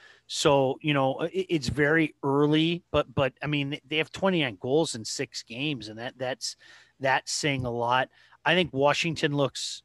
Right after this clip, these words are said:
incredible. Um, I think to myself, if, if Washington had King Henrik, um, they might be unstoppable, honestly. Uh, I'm a little, I'm a little dismayed at, at,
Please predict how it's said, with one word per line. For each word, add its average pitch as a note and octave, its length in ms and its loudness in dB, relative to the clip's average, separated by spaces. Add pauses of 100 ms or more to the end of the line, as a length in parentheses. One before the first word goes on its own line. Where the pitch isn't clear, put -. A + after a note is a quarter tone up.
incredible. C#3 840 -2 (160)
Um, B2 480 -2 (460)
I A3 220 6
think A3+ 280 0
to F3+ 80 -2
myself, D#3+ 600 2
if, C3 240 -6
if C3 160 -6 (300)
Washington C3+ 1040 -2 (160)
had C3+ 280 -6
King C3+ 280 -6
Henrik, A#2 500 -6 (640)
um, A#2 520 -4 (340)
they C#3+ 180 0
might E3 240 2
be C#3+ 120 0
unstoppable, A#2+ 880 -4
honestly. C3 600 -4 (380)
Uh, F#3 240 6
I'm D#4 260 4
a F#4 60 8
little, A#3 720 8 (480)
I'm C#4 220 4
a D4 40 6
little B3+ 300 4
dismayed D#3+ 840 2
at, E3 100 2 (220)
at, C3+ 180 -4